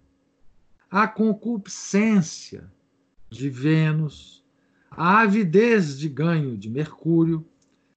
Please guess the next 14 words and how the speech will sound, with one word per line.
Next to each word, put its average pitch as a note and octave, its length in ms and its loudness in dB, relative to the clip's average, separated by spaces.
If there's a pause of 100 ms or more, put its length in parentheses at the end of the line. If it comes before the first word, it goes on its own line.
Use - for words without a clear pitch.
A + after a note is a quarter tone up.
(100)
a F3 200 2
sede G3 560 2
de F#3 120 -2
poder E3+ 500 0
de E3 120 -4
Júpiter. B2 560 -8 (320)
Tá D#3 80 -8
vendo G3+ 140 0
como G#3 120 2
é G#3 40 4
que G3 80 2
eles E3 140 2
ligam E3 300 2
ao, C3 300 -4